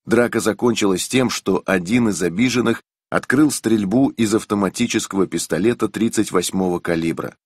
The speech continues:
В отчёте сообщается, в последние годы подобная пальба, как реакция на мнимое неуважение,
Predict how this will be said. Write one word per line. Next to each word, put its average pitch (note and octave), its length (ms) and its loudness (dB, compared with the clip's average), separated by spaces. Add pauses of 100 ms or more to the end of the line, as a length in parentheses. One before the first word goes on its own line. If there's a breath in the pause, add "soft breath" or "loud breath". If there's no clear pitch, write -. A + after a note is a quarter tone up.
(300)
В F2 60 0
отчёте C#3+ 420 0
сообщается, - 880 -2 (100)
в - 60 -20
последние G2 500 0
годы G2+ 340 0
подобная G2 540 0
пальба, E2+ 520 0 (240)
как - 340 -2
реакция G#2+ 600 2
на F#2 160 2
мнимое G#2 460 2
неуважение, F#2 800 0